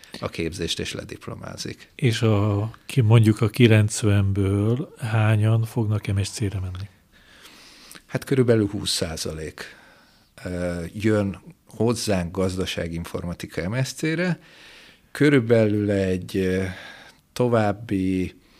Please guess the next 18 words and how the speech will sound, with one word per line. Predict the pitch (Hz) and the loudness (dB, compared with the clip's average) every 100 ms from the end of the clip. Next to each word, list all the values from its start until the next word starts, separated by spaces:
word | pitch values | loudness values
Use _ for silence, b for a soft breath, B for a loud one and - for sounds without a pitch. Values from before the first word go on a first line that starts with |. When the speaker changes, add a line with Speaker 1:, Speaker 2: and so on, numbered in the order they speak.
| b b b b | b b b b
Speaker 1:
hát | - 131 120 - | -4 -2 -2 -4
olyan | 90 90 | -6 -6
húsz-huszonöt | 90 110 107 104 - - - - - 107 98 | -4 -2 -2 -2 -6 -10 -10 -8 -4 -2 -4
százalék | - 101 95 95 92 90 92 - b b b | -4 -4 -2 -4 -2 -2 -6 -14 b b b
hozzánk | - 117 113 101 92 87 82 - | -6 -2 0 0 0 -2 -6 -8
nem | 92 87 | -6 -2
gazdaságinformatikára, | 98 92 101 - 104 104 107 - 113 113 123 123 131 120 131 120 | -2 -2 -4 -2 -2 -2 -4 -4 -4 -4 -6 -6 -2 -2 -2 -4
mondjuk | - 85 - | -6 -10 -4
vegyszerre | 92 - - 90 92 | -4 -4 -8 -6 -6
vagy | 85 85 | -6 -6
vállalkozásfejlesztésre, | 85 98 104 123 127 120 - 131 131 127 - 135 - 147 131 B B B B B | -6 -6 -6 -4 -4 -4 -4 -4 -2 -4 -4 -4 -2 -2 -4 B B B B B
körülbelül | 131 123 117 110 107 | 2 4 4 2 2
ugyanekkora | 110 107 101 95 - 101 98 92 92 87 | 0 0 -2 -4 -4 -4 -2 0 0 -4
arány | - 104 95 87 87 | -4 -4 -2 -4 -6
az | 87 | -4
elmegy | 95 87 85 | -6 -6 -8
külföldre | - - 87 - 107 110 131 139 - | -10 -10 -8 -4 -4 0 0 0 -6
valahova, | - 107 110 120 123 156 | -4 0 0 0 0 -2